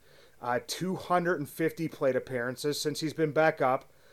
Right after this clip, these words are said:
Hundred and thirteen plate appearances, five home runs. But the beginning of the season, it's like a seven sixteen O P S. And then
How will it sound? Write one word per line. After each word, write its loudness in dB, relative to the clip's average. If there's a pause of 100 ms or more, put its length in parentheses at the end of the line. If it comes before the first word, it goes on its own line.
(160)
Hundred 4
and -2
thirteen 4
plate 2
appearances, -2
five 2
home -2
runs. -2 (680)
But 6
the -2
beginning 8
of 4
the 4
season, 2
it's 2
like 4
a 2
seven 4
sixteen 0 (120)
O 4
P 2
S. 2 (920)
And 2
then 6